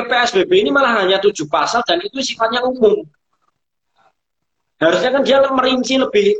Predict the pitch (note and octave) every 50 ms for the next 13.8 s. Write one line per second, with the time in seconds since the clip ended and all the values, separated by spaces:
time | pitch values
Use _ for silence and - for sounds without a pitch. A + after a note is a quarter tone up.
0 | - - F3+ F#3+ G3 G#3 G#3+ G#3+ G#3+ A#3+ A#3+ - - D#3+ F3+ F#3 G3 G#3+ A3 A3
1 | - F3 D#3+ D3+ D3 D3+ - _ _ - F3 - F#3 - G3 F#3 F#3+ F#3+ F#3 F#3+
2 | F3 C#3 - D#3+ D3+ - - D3+ C#3+ - - - G3+ F3+ - - F#4+ - - -
3 | E4+ E3 - - E3 D3+ D3 C#3+ D3 - - - - F#3+ F#3+ F#3 F#3+ F#3+ F#3 F#3
4 | - - _ _ _ _ _ - D3+ D3+ D#3+ F3+ F3+ F3+ F3 F3 F3+ F3 E3+ D#3+
5 | D#3 - - E3 D#3+ D#3+ D#3 D3+ D3 C#3+ D3 F3 F3 E3 - - F#3+ F#3 F3+ F3+
6 | F3+ F3+ F#3 - - _ _ _ _ _ _ _ - D#3+ E3+ F3 - F3+ F3+ F3+
7 | E3+ F3 F3 E3+ F3+ F3+ F3+ F3+ F3+ F3+ F3 E3+ - E3 D3+ D3 E3 D#3+ E3 -
8 | - D#3+ D#3+ D#3 - - F#3+ F#3+ F#3 - - D3 C#3+ C#3+ D3 E3 D3+ D3 D3 C#3+
9 | C#3+ D3+ E3+ F3+ F3+ F3+ F3+ - _ _ _ _ _ _ - D3 D3+ D3 D3+ D#3
10 | D#3 D#3 D#3+ D#3+ D#3 - E3 F3 F#3+ F3+ - D#3 C#3 C#3 D3 C#3+ D3 D3 D3 D3
11 | D#3+ F3 F3 F3 F3+ F3+ F3+ - _ _ _ _ _ _ _ _ _ - E3+ D#3+
12 | D3 D#3 F3 F3 F3 F3 - - F#3 F3+ F3 - - F#3+ F3+ - F3 D3 D#3+ D#3+
13 | D#3 D#3+ D#3+ E3+ F3 F3+ G#3+ C4+ C#4+ - G#3+ F#3 F#3 G#3+ G#3